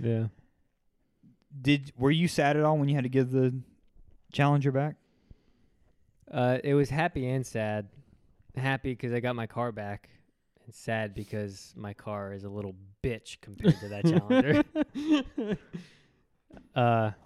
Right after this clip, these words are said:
Speaker 2: One of the top moments of my year is when we were coming home on that Wednesday night.
Speaker 1: <laughs> Yeah.
Speaker 2: And he just flies up on this person. He's like, "I'm gonna growl at him."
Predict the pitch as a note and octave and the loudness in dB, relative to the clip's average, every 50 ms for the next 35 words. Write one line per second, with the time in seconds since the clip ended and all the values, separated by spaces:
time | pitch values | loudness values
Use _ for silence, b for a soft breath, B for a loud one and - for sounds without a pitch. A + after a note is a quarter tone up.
0 | _ _ - A2 A2 A#2 A#2 A2+ A2 G2+ - - A#2 A#2 A2 G#2 G#2+ A2 G#2+ G2+ | _ _ -4 -2 0 0 0 0 -2 -4 -2 -2 -2 0 0 0 -2 -2 -2 -4
1 | - G2 F#2 F#2 F#2 F#2 F#2 F#2 F#2+ F#2 F#2 F2+ F2 - - G2+ F#2 F2+ F#2 F#2 | -6 -6 -4 -4 -4 -4 -4 -2 -2 -2 -2 -4 -6 -8 -6 -6 -4 -2 -2 -4
2 | F#2 F2+ F2 - - A2+ G2+ G2+ F#2 F#2+ F#2+ F#2+ F#2+ F2+ E2+ E2 - _ _ _ | -4 -6 -10 -6 -4 -4 -2 -2 -2 -2 -2 -2 -4 -4 -6 -10 -16 _ _ _
3 | _ _ _ _ _ _ _ _ - F2+ F2+ F2+ F2+ F#2 F#2+ F#2+ F#2+ F2+ F2+ F#2 | _ _ _ _ _ _ _ _ -8 -6 -6 -6 -6 -6 -6 -6 -6 -4 -4 -2
4 | F#2+ F#2 F#2+ F#2 F#2 F2 - - - - - G3 - - F3+ D#3 C#3+ C#3 C#3 C#3+ | -2 -2 -2 -4 -6 -8 -10 -12 -12 -4 -2 -2 0 0 -2 -4 -4 -6 -8 -8
5 | C#3 - _ _ _ - A2+ G#2+ A#2 A#2+ A2 A2+ A2+ - - - A2+ - - - | -10 -10 _ _ _ -8 -6 -4 -2 -2 -4 -4 -6 -8 -8 -8 -6 -6 -8 -12
6 | - B2+ A#2 A2+ A#2+ A#2+ A2+ A#2 A2+ G#2+ A2 G#2+ G#2+ G#2+ - - - C#3 C3+ B2+ | -10 -6 -2 0 0 0 0 0 -2 -2 -4 -6 -6 -6 -8 -6 -2 -2 -2 -2
7 | A#2+ B2+ B2 A2+ - A2 A2 G#2+ A2+ A#2+ A2+ G#2+ G#2 G2 A2 G#2 A2 A2 A2+ A2 | -2 -4 -4 -4 -4 -4 -2 -2 0 0 0 0 0 0 0 0 0 -2 -4 -6
8 | A2 A#2 B2 A#2+ B2 | -8 -6 -6 -6 -6